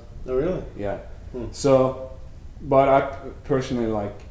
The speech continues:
Speaker 2: working in step mode, where I sort of, in the beginning, you don't really
Speaker 1: It leaves more to your imagination.
Speaker 2: Yeah, and you don't really, you sort of divide up, um,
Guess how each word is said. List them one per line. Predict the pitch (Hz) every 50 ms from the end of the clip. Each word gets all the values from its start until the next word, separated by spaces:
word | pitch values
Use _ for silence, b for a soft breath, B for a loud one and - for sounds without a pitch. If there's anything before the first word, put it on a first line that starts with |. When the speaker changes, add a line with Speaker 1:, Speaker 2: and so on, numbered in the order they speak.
| - - -
Speaker 2:
working | 107 107 113 113 110 110 110 110 104
in | 104
step | 104 - - 110 101 104
mode, | 107 104 101 101
where | 104 104
I | 104
sort | 107 - 123 110
of, | 104 107 104 - - -
in | 113
the | 113 110
beginning, | 120 113 123 127 123 120 113
you | 113 117
don't | 113 117 117 113
really | 117 113 110 110 110 107 - - - - -
Speaker 1:
It | 123
leaves | 127 131 135 135 - -
more | 131 127 127
to | - 127
your | 117 110
imagination. | 107 110 110 104 98 104 107 101 101 104 110 - - - - - - - - - - - - - - - - - - -
Speaker 2:
Yeah, | 156 175 175 175 160 151 - -
and | 156 151 151 151 151 151
you | 147 147
don't | 147 147 147 143 143 143
really, | 147 156 147 143 139 139 135 135
you | 135 139
sort | 135 - 156 143
of | 135
divide | 135 127 117 120 120 117 120 127 120
up, | 117 117 117 117 - - - - - -
um, | 135 123 117 113 110 107 107 104 101 101 104 104 101 98 98 101 101